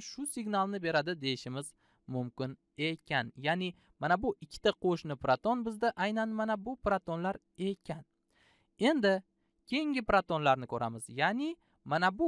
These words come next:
guruh protonlarni. Bu guruh mana bu yerda joylashgan edi. Mana bu yerda. Va bu guruh protonlari, e'tibor bering, beshta qo'shni protonga ega bo'lishi kerak.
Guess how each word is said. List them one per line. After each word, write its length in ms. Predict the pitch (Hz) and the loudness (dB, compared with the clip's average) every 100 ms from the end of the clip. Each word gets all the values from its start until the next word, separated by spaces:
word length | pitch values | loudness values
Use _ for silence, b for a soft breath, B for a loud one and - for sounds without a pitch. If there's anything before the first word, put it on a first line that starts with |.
| 247 | 4
guruh 200 | 226 - 180 | 2 2 0
protonlarni. 600 | 165 139 127 117 117 113 147 | 2 2 0 -2 -4 -8 -2
Bu 100 | 311 262 | -2 0
guruh 240 | 247 330 - _ _ | 2 2 0 _ _
mana 220 | 135 156 190 | -2 0 0
bu 80 | 202 | 0
yerda 200 | 262 254 202 | -2 -2 2
joylashgan 640 | 202 190 185 - 214 247 - _ | 2 2 -2 -2 -4 -4 -6 _
edi. 640 | 160 190 147 120 117 151 208 _ _ _ _ _ _ _ _ _ _ _ _ | -2 -2 -2 -4 -2 -4 -6 _ _ _ _ _ _ _ _ _ _ _ _
Mana 240 | 123 123 117 | -8 -6 -4
bu 100 | 120 | -4
yerda. 280 | 117 127 170 214 _ _ _ _ _ 131 | -6 -6 -8 -10 _ _ _ _ _ 4
Va 300 | 160 196 202 - 135 147 | 10 12 10 6 -6 0
bu 100 | 349 277 | 2 2
guruh 220 | 220 277 - | 2 0 2
protonlari, 720 | 214 202 190 170 139 120 135 214 _ _ 165 | 2 4 2 0 2 4 2 -2 _ _ -8
e'tibor 300 | 165 151 139 131 | 0 4 4 4
bering, 220 | 175 226 139 123 | -2 -4 -10 0
beshta 420 | 185 302 - - 311 220 | 4 4 2 2 2 2
qo'shni 260 | 202 233 240 | 0 0 2
protonga 420 | 196 - 147 175 190 | 2 2 -4 -2 -2
ega 160 | 165 175 | -2 -2
bo'lishi 280 | 160 147 190 | -2 -4 -8
kerak. 340 | - 196 - | -2 -2 -2